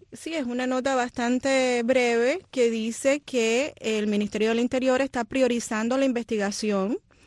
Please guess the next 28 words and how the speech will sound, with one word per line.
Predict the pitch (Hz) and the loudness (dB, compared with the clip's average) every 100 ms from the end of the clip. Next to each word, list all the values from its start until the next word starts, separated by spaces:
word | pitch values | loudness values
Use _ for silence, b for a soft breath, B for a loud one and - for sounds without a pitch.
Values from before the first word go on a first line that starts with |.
| b b b b b b | b b b b b b
de | 202 220 | 2 4
un | 226 233 | 4 2
hecho | 240 294 | 0 0
de | 277 | 2
asesinato | 247 - 233 - 226 220 202 185 175 208 453 b b b b b | 0 2 0 2 0 2 2 2 -2 -8 -8 b b b b b
por | - 220 | -2 0
el | 208 | 0
que | 208 | -2
resultó | 214 220 262 240 - 233 | -2 -2 -2 -2 0 0
occisa | - 233 - 247 254 - 320 | 0 -2 -2 -2 -2 0 0
una | 247 226 233 | 2 0 0
estudiante | - 277 233 208 202 220 302 | 0 0 2 2 0 0 -2
que | 254 | -2
cursaba | 220 202 214 202 | -4 -4 0 0
el | 226 | 0
cuarto | 214 208 240 220 | -2 -2 0 -2
año | - 202 202 226 | 0 0 2 2
de | 233 | 0
la | 185 | 0
carrera | 185 190 190 220 | -2 -2 0 0
de | |
medicina | 226 226 247 - 226 247 | 0 0 -2 -2 0 0
en | |
la | 254 | 0
Universidad | 208 190 185 180 180 | 0 0 -2 -4 -4
de | 180 220 | -4 -4
Ciencias | 202 190 208 | -2 -4 -4
Médicas | 208 185 175 180 196 214 | -2 0 -2 -4 -8 -10